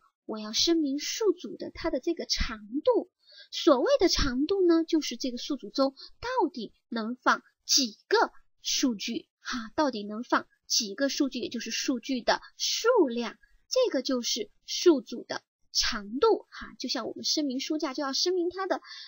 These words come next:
书架的大小，可以放多少本书。那怎么声明呢？呃，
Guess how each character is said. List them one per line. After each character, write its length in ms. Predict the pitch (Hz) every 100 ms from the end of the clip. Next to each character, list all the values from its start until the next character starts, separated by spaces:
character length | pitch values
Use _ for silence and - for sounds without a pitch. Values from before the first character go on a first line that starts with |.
| -
书 200 | - 415
架 160 | 440
的 100 | 320
大 220 | 311 508 359
小， 260 | - - -
可 120 | -
以 60 | 285
放 140 | 370 302
多 160 | 403
少 40 | 427 453
本 160 | 320
书。 400 | - - 403 415 _ _ _ _ _ _ - - _ -
那 220 | 453 440
怎 220 | - 262
么 100 | 226
声 240 | 330 - 480
明 160 | 427 330
呢？ 80 | 392 427 _ _ _
呃， 360 | 262 254 254